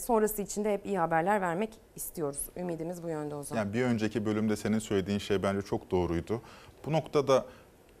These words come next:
Speaker 2: olağanüstü durumu yönetme konusunda çok mahiriz. Yani bir facia başımıza geldiği zaman o faciaya müdahale etme konusunda hem siyasetçilerimiz bu konuda çok mahir, hem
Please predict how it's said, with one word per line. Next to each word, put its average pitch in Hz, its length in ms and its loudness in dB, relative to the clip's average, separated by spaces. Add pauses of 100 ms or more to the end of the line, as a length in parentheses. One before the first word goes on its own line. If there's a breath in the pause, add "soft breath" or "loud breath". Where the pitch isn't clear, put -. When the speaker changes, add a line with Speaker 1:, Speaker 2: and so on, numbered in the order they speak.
(880)
Speaker 2:
olağanüstü 135 680 4
durumu 117 320 2
yönetme 117 460 2
konusunda 123 500 0
çok - 260 -2
mahiriz. 98 680 0 (280)
Yani 95 280 2 (840)
bir 113 100 2
facia 117 540 4
başımıza 117 400 0
geldiği 113 360 0
zaman 120 260 -2 (100)
o 156 60 0
faciaya 127 600 2
müdahale 113 380 2
etme 117 220 -2
konusunda - 380 -6
hem 190 80 0
siyasetçilerimiz 165 880 2
bu 147 80 -4
konuda 98 260 0
çok - 240 -4
mahir, 107 320 0
hem 190 220 2